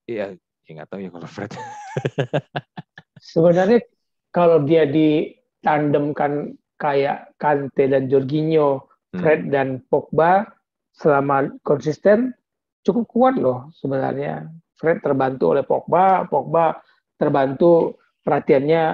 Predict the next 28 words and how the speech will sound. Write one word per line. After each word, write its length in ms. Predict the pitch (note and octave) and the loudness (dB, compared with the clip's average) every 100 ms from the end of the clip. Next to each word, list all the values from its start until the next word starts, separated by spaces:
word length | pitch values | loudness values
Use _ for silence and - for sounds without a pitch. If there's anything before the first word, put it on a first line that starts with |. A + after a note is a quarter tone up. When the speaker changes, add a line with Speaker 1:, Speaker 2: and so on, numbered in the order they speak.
| F3 | -4
Speaker 2:
eh, 240 | F3 D#3 C#3+ | -2 0 0
maki-makiin 560 | D3 - D3 C#3+ C#3 | -2 0 0 0 0
orang 320 | C#3+ D#3+ D#3 - | 2 0 0 -6
ke 160 | - C#3 - | -4 -2 0
Fred 240 | D#3+ D#3 | 0 0
gitu, 240 | C3+ C3 | -2 -2
nggak 160 | C#3+ B2 | -2 -4
ke 40 | C3 | -4
Pogba 320 | C#3 - C3+ | -4 -2 -4
terus-terusan 640 | C#3+ C#3 D3 C#3+ D3 C3 | -4 -4 -2 0 -2 -2
gitu. 320 | C3+ C3 E3 G#3+ | -8 -6 -8 -6
Speaker 1:
Hmm. 300 | F#3 F3 D#3 | -8 -8 -4
Speaker 2:
<laughs> 80 | G3+ | 0
Kalau 240 | G3 E3 | 2 2
itu 160 | E3 E3 - _ _ _ | 2 0 -2 _ _ _
secara 400 | - D#3 C#3+ - | -2 0 0 -2
komparasinya. 800 | C3+ C3+ C#3 C3 C#3 C3+ C3 C3 C#3+ - - | -4 -2 -4 -4 -6 -4 -8 -10 -12 -12 -6
Tapi 400 | D3+ F#3 F#3 - - - _ _ _ _ - | 2 4 4 2 -8 -20 _ _ _ _ 0
belakangan 640 | D3+ D3+ D#3 C#3+ G3 A#3 G#3 | 2 2 2 0 0 0 -4
Fred 320 | - F#3+ G#3 | -2 0 0
cukup, 320 | - - F3 - _ _ _ | -4 0 0 -2 _ _ _
cukup 800 | G#3 - _ _ _ B3 A#3 - _ _ _ _ _ _ _ _ _ _ - | 0 0 _ _ _ 0 0 -2 _ _ _ _ _ _ _ _ _ _ -6
dalam 320 | E3 D#3+ D#3 G3 | 2 4 2 0
arti 240 | E3+ D#3+ | -2 0
kata 240 | E3 E3 - | 0 2 0
cukup 720 | - F3 _ _ _ A#3+ A#3+ | 0 -4 _ _ _ 2 2
membuat, 640 | G3 D#3+ D3+ D3+ D3+ F3+ A#3 - _ _ _ _ - | 0 -2 0 0 4 2 0 -12 _ _ _ _ -2
eh, 220 | C#3+ C#3+ | 0 0